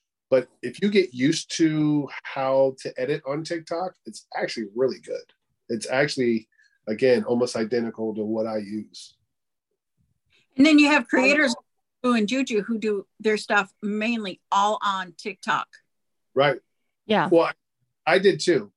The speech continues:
Speaker 1: So I, all my interviews I've always done on TikTok. I always use whatever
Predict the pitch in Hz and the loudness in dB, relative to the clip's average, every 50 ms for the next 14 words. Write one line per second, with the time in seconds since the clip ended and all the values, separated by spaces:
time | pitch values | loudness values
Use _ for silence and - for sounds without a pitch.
0 | _ _ - - 156 139 135 131 - - 135 143 143 - _ - 139 151 185 208 | _ _ -8 -2 4 4 4 4 2 -2 -4 -4 -4 -4 _ -4 0 0 0 2
1 | 208 196 175 170 175 185 175 180 190 202 185 160 147 135 131 139 147 147 147 139 | 2 0 0 0 -2 -2 -2 -2 -2 -4 -2 -2 -4 -6 -4 -4 -6 -4 -6 -8
2 | 131 - 143 139 - - 127 123 117 - 113 - - - - - _ _ _ _ | -6 -2 -2 -2 0 0 -4 -4 -4 -8 -12 -12 -14 -20 -20 -20 _ _ _ _
3 | _ _ _ _ _ _ _ _ - 127 123 123 135 139 147 147 143 127 120 - | _ _ _ _ _ _ _ _ -2 -2 2 4 4 6 6 4 2 2 -4 -10
4 | _ _ 123 120 131 135 135 131 120 123 123 123 123 127 127 123 127 127 123 - | _ _ -10 -4 0 0 0 0 -2 -4 0 2 4 4 4 4 4 2 2 2